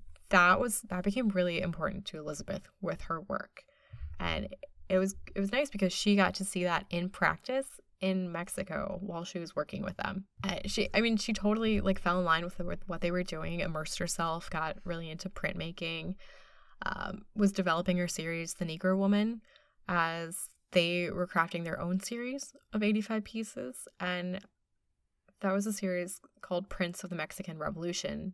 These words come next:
documenting the specific experiences of Mexican people during nineteen ten to nineteen twenty. And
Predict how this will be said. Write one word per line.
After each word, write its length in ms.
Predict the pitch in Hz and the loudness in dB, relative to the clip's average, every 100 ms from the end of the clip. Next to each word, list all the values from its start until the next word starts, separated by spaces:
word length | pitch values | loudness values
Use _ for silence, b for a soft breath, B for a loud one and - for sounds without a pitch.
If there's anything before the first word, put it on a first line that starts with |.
| - | -6
documenting 800 | - 165 - 165 160 151 202 202 - | 0 0 0 -6 -6 -8 -8 -8 -6
the 60 | 180 | -8
specific 440 | - - 175 - | -8 -6 -6 -8
experiences 720 | 202 - 143 143 202 170 196 - | -10 -6 -4 -4 -6 -10 -12 -8
of 100 | 185 | -2
Mexican 360 | 196 254 233 208 | 0 0 2 2
people 440 | 185 175 165 196 b b b b - | 4 0 -4 -6 b b b b 2
during 320 | 220 214 202 | 6 8 8
nineteen 300 | 180 - 170 | 6 2 -4
ten 340 | 160 151 151 - | -4 -8 -10 -12
to 120 | 151 | -10
nineteen 340 | 143 - 147 - | -10 -8 -10 -4
twenty. 400 | 180 165 202 b b _ | -2 -2 -4 b b _
And 320 | 190 185 190 | -6 -6 -8